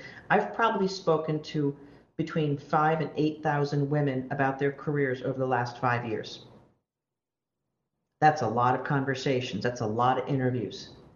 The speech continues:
That's a lot of points of experience that I have heard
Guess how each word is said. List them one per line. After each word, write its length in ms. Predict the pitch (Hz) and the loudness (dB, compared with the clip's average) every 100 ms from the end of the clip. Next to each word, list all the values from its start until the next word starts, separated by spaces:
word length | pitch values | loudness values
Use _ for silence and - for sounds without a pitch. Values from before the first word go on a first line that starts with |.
| - | -2
That's 200 | 135 - | 0 2
a 80 | 110 | -2
lot 760 | 110 117 139 143 143 143 - | -2 2 4 6 4 2 0
of 600 | 131 131 127 - - - | 2 4 2 -2 -12 -6
points 500 | 160 147 127 - - | 0 2 0 -6 -4
of 340 | 123 123 120 123 | 0 0 0 -6
experience 800 | - - 156 143 135 127 - - - - - | -8 -4 0 2 2 0 -4 -12 -16 -18 -4
that 100 | 135 | 0
I 140 | 131 147 | 2 2
have 180 | 156 | 0
heard 540 | - 165 147 127 123 | 2 4 6 4 0